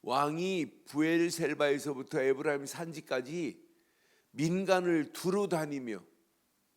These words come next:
그들을 그들의 조상들의 하나님 여호와께로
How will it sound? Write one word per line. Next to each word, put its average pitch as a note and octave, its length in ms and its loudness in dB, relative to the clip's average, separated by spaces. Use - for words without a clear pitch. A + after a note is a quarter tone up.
그들을 C3 600 6
그들의 A2+ 640 4
조상들의 B2 760 -2
하나님 B2 560 -2
여호와께로 A2 720 0